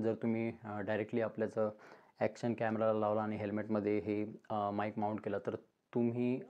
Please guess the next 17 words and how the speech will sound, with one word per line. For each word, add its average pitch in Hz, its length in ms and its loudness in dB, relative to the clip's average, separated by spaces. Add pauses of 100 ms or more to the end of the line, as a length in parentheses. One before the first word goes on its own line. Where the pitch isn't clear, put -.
(680)
हंड्रेड 120 220 4
अँड 120 200 4
वन 120 140 4
पर्सेंट 117 480 -2
याचा 113 220 2
जो 110 120 4
पहिलं 110 420 0
तुम्ही, 110 320 -2 (480)
अ, 120 40 -4 (920)
आउटपुट 120 320 2
चेक - 260 0
कराल, 107 260 2
तर 113 160 4
तुम्ही 113 300 0
खूप 110 160 -2
डिसअपॉइंटेड 110 640 2
व्हाल. 98 180 0